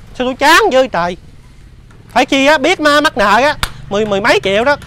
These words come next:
Chịu mần á, chịu mần phụ đi, đừng trả nợ phụ với người ta. Không có biết cái gì hết trơn á.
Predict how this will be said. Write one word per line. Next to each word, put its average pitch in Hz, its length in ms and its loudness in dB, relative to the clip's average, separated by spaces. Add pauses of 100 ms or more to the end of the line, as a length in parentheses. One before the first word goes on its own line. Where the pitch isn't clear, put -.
(1040)
Chịu 220 160 0
mần 208 280 2
á, 262 140 0
chịu 226 200 -2
mần 202 220 -2
phụ 202 240 2
đi, 247 80 -4
đừng 208 160 -6
trả 254 140 0
nợ 196 240 0
phụ 196 180 2
với 302 120 0
người 233 80 -6
ta. 220 280 2 (2500)
Không 262 160 -2
có 294 80 -4
biết 349 200 0
cái 330 100 -4
gì 202 240 0
hết 202 180 -6
trơn 247 260 4
á. 269 100 -10